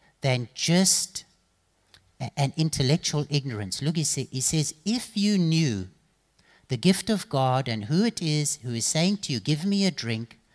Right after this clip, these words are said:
you would have asked." See, what he's saying is that if you know what I'm going to tell you,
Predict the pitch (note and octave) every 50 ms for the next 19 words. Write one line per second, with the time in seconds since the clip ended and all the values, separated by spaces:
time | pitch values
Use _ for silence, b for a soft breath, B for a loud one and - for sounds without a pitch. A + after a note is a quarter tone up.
0 | b b b b - B2+ D3 G3 A3+ G3 F3 G3+ A3+ G3+ F#3 C#3+ F3 G3+ G#3 F3+
1 | C#3 G2+ - - - - - - - _ _ _ _ _ _ _ _ _ _ _
2 | _ b b b b b b b b b b b - - G3+ G#3+ G#3 F#3+ F3 F3+
3 | D#3 - - G3+ F#3 G3 G#3+ G3 D#3 - D#3 D3 - - A#3 A3 - - A3+ A#3
4 | A#3+ G#3 E3+ D#3 D#3+ D#3+ E3 E3+ E3+ D3+ D3+ F#3+ A#3 A#3+ G#3+ - _ _ _ _
5 | _ _ _ _ _ _ b b b b b - B2+ B2+ C#3 C3 B2 B2+ D3 C#3+
6 | D#3+ G3+ G#3+ - - A3 G3 - - - G3+ G3 F#3+ E3 C3 G#2+